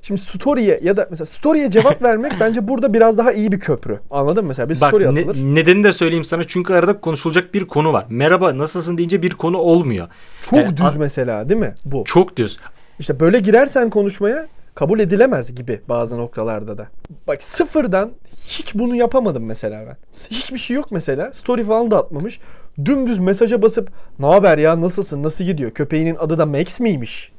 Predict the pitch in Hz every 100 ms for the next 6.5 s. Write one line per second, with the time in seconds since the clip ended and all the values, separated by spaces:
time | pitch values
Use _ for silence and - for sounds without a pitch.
0 | - 98 147 143 135 127 147 120 123 135
1 | 139 156 151 98 104 120 160 175 165 165
2 | - 151 123 135 135 135 147 139 113 101
3 | 92 92 - - - 139 156 143 175 131
4 | 143 190 175 175 208 196 180 151 147 151
5 | 160 131 127 - - 143 240 294 269 226
6 | 277 175 160 160 151